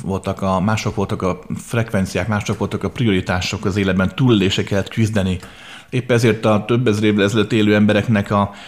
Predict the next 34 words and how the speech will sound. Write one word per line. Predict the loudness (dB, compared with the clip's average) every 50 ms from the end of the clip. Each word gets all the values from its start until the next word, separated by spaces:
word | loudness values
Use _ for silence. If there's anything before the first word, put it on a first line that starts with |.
| -20 -14 -6
cselekvő | 0 2 2 2 2 2 0 -2 -2
képesség | 0 0 0 0 0 0 0 0 0 0
mint | 2 0 2 2
olyan | 2 0 2 0
sokkal | 0 0 -2 -2 0 0 2 2 4
erőteljesebb | 4 2 2 2 0 -2 0 0 0 0
volt, | 0 0 0 0
mint | -2 0
a | 2
mai | 2 2 2 2 2
embereké. | 2 2 2 2 0 0 -2 -2 -2 -4 -4 -4 -8 -16 -20 -20 -20 -20 -20 -20 -20 -20 -20 _ _ -20 -20 -20 -20 -20 -18
Kétezer | -6 -4 -4 -2 -2 -2 -2 0 2 2
éve | 2 2 2
nem | 2 4 4 4
volt | 4 2 2 0
olyan, | 0 0 0
hogy | 0 0 0
valaki | 0 0 0 -2 -2
hátradőlt | 0 -2 -2 -2 -4 -2 0 0 0 0 -2
és | -6 -4
pizzát | -4 -6 -6 -6 -6 -8 -8 -6
rendelt. | -6 -6 -4 -4 -6 -6 -8 -12 -12 -12 -12 -8 -8 -10 -10
<laughs> | -10 -16 -18 -18 -16 -12
És | -8 -2 2
mindezt | 2 2 2 2 0 -4 -8
é-, | -6 -4 -4 -2 -4
hónapokon, | 0 2 4 4 4 2 0 -2 -2 -2 0
éveken | 2 2 2 2 2 0 0 -2 -2
át | -2 -2 -2
akár | -2 -4 -4 -2
kísérte | -2 -2 -2 0 -2 -2 0 0 0
a |
lakásból, | 0 0 0 0 0 0 0 0 2 2
mert | 4 2 2 0